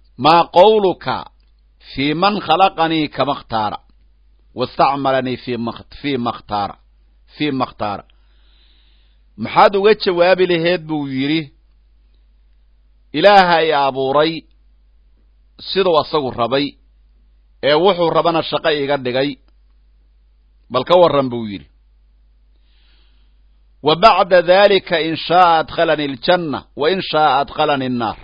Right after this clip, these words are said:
A-, acdala fii daalika am jaara?" Macaadilnimuu sameeyey arrinkaas, mase jawr buu ku sameeyey? Sow doonuu i abuuray,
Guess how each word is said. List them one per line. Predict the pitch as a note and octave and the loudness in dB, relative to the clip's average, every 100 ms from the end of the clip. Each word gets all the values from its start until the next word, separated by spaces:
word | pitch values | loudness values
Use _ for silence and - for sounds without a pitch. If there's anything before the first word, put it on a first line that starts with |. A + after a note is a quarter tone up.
| - _ - | -20 _ -6
A-, | A#2+ B2+ - - | 0 0 -2 2
acdala | D#3 D3+ D3 C#3+ D#3 F3 | 4 4 0 -2 2 2
fii | E3+ E3 D#3 | 0 -6 -2
daalika | E3 G3+ G#3+ - G#3+ - | 2 2 2 -2 -4 -4
am | C#3+ B2+ | -6 -6
jaara?" | G#2 A#2+ A2+ G2+ - _ _ _ _ _ _ _ _ G#2+ | -4 -4 -4 -6 -14 _ _ _ _ _ _ _ _ -10
Macaadilnimuu | G#2+ A#2 C3 A#2 A#2 B2 D#3+ E3+ D#3 | -6 -2 -2 -2 -6 -4 -4 -4 -6
sameeyey | - D#3 D3+ D#3 D#3+ F3 E3 | -4 -4 -2 -2 -2 -2 0
arrinkaas, | F3 D#3 - B2 G#2 - - _ _ _ _ _ - | -2 -2 -4 -2 -2 -6 -20 _ _ _ _ _ -10
mase | C3+ C3+ C#3 | -8 -4 -6
jawr | - G3 D#3+ | 0 0 0
buu | C3 B2 | -4 -10
ku | A#2+ | -10
sameeyey? | - A2 G#2 F#2 - _ _ _ _ _ _ _ _ _ _ _ | -8 -6 -6 -10 -16 _ _ _ _ _ _ _ _ _ _ _
Sow | - C3+ | -4 -2
doonuu | A#2+ C3+ C3+ C3 | 0 2 2 0
i | |
abuuray, | C#3 C3 C3+ C#3 | 0 0 -2 -2